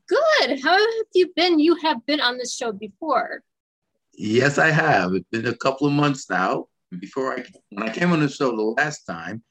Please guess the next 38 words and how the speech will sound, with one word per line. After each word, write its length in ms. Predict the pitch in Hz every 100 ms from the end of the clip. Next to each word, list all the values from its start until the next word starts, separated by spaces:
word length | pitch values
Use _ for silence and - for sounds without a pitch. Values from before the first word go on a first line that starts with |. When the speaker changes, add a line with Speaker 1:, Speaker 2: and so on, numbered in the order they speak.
| _ _ _
Speaker 2:
I 80 | 90
was 160 | 95 98
still 240 | - 131
working 280 | 120 120 123
on 160 | 104 92
book 160 | 107 -
three 240 | - 110 113
of 100 | 87
the 80 | 85
Killer 300 | 131 113 85
series, 500 | - 85 90 113 - _ _ _ -
Speaker 1:
Mm-hmm. 260 | 180 -
Speaker 2:
Killer 220 | - 104 92
with 160 | 90
Black 300 | 90 87 87
Blood. 300 | 87 85 147 151 _ _ _ _ _ -
And 100 | 143
I 40 |
am 160 | 151 147
happy 300 | 185 185 156
to 100 | 151
say 460 | - 143 156 185 185 - 110
I 60 |
have 320 | 113 113 123
now 320 | 113 113 123 -
published 380 | 131 117 92 - _ -
Killer 140 | 90
with 220 | 95 151
Black 200 | - 135
Blood. 280 | 185 175 175 - _
Speaker 1:
Yay! 1000 | - 523 587 784 640 587 554 466 381 320 285 269 _ - 480 440 -
So 260 | 330 302 254
that 160 | 370
came 240 | 415 403 359
out 220 | 320 262
exactly 520 | 233 208 277 277 269
when? 280 | 220 190 285 - - - - _ _ _ _ _ _ _ _ _ _ _ _ _ _ 311 _ _ _ _ _ _ _
Speaker 2:
Uh, 680 | 135 151 151 143 147 147 151